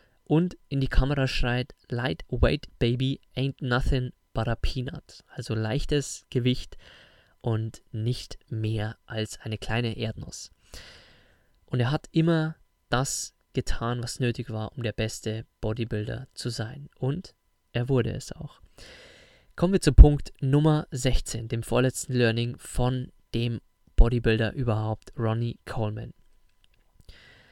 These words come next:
Wenn du auf einen Misserfolg stößt, hat dein Training gerade erst begonnen. Und das wäre ein Punkt, den du dir gerne notieren kannst für eine Liste,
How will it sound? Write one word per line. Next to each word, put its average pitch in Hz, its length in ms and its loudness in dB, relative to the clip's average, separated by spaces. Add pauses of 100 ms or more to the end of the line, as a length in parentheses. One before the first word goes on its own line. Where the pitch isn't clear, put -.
(560)
Wenn 135 140 -2
du 147 80 6
auf 143 100 4
einen 151 300 2
Misserfolg 147 800 0
stößt, - 680 -2 (120)
hat 117 160 -4
dein 120 140 -4
Training 131 640 0
gerade 117 640 -2
erst - 560 -8 (420)
begonnen. 120 580 -4 (640)
Und 117 160 -8
das 135 180 0
wäre 143 140 0
ein 139 80 -2
Punkt, 123 340 2
den 110 120 -2
du 113 100 -2
dir 110 120 -2
gerne 131 300 0
notieren 123 400 -4
kannst 113 500 -8
für 170 580 0
eine 123 200 -4
Liste, 139 480 -2